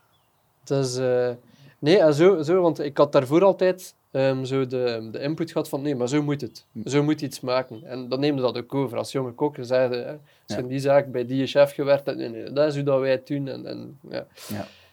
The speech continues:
Speaker 1: En dan was dat zo, dat was een frisse wind, want dat was voor mij zo van, "Ah ja, oké, eh, ik hanteer op mijn nieuwsgierigheid en we gaan gewoon kijken wat dat, dat geeft en wat dat, dat doet en dan verbeteren we dat wel." Maar er, er zat zo geen hardheid in. Ehm, en dat is zoiets dat ik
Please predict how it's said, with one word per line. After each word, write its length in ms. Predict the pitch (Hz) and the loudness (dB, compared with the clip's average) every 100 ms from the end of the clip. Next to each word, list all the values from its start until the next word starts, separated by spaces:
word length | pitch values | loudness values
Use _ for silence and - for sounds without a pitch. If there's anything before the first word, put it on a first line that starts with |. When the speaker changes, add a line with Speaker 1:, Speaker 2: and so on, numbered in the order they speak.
| _ _ | _ _
Speaker 1:
En 280 | 123 127 131 | -2 0 2
dan 400 | 135 139 139 135 | 2 2 -2 -4
was 200 | 139 147 | 0 2
dat 140 | 147 | 0
zo, 220 | 143 147 | 0 0
dat 120 | 143 139 | 0 0
was 160 | 143 - | -2 -6
een 100 | 147 | -4
frisse 280 | 165 170 156 | -4 -2 -2
wind, 180 | 165 | -2
want 140 | 151 127 | -4 -4
dat 80 | 135 | -4
was 140 | 143 | -4
voor 120 | 147 | -6
mij 180 | 143 175 | -2 -2
zo 140 | 160 | -2
van, 360 | 151 156 147 156 | -2 -4 -6 -8
"Ah 100 | 131 | -4
ja, 200 | 175 170 | -2 -2
oké, 220 | 143 - 165 156 | -4 -2 -2 0
eh, 200 | 135 135 _ _ _ _ _ _ - - 170 | -2 -4 _ _ _ _ _ _ -20 -20 -18
ik 120 | - - | -6 2
hanteer 360 | 143 165 175 | 4 6 4
op 80 | 170 | 2
mijn 120 | 147 | 0
nieuwsgierigheid 800 | 131 120 - 175 208 202 202 202 | -2 -2 -2 -2 0 0 0 -2
en 260 | - 139 135 | -6 -4 -2
we 60 | |
gaan 160 | 127 131 | 0 0
gewoon 220 | 131 160 | 2 0
kijken 280 | 147 151 147 | 2 -2 -2
wat 80 | 139 | -2
dat, 120 | 127 | 0
dat 160 | 117 113 | 0 -2
geeft 300 | 135 135 139 | -4 -4 -2
en 60 | |
wat 120 | 123 | -2
dat, 100 | 117 | -2
dat 180 | 113 107 | -4 -4
doet 140 | 156 196 | -2 -2
en 120 | 151 | 0
dan 120 | 139 | -2
verbeteren 440 | 127 107 117 - | -2 -6 -6 -6
we 60 | 110 | -6
dat 120 | 107 | -4
wel." 180 | 107 110 - _ _ | -4 -6 -12 _ _
Maar 100 | - | 2
er, 220 | 147 147 139 | 4 6 4
er 60 | |
zat 160 | 143 156 | 2 2
zo 100 | 147 | 2
geen 140 | 143 | 0
hardheid 460 | 123 156 - 127 120 | 2 2 2 -6 -6
in. 160 | 110 - _ _ _ _ _ _ _ | -10 -14 _ _ _ _ _ _ _
Ehm, 340 | - 123 123 123 120 - _ _ _ _ | 0 2 2 0 -6 -14 _ _ _ _
en 100 | - | 4
dat 100 | 143 | 6
is 80 | 143 | 6
zoiets 280 | 156 151 139 | 4 4 4
dat 160 | 147 | 2
ik 180 | 147 - | 2 -4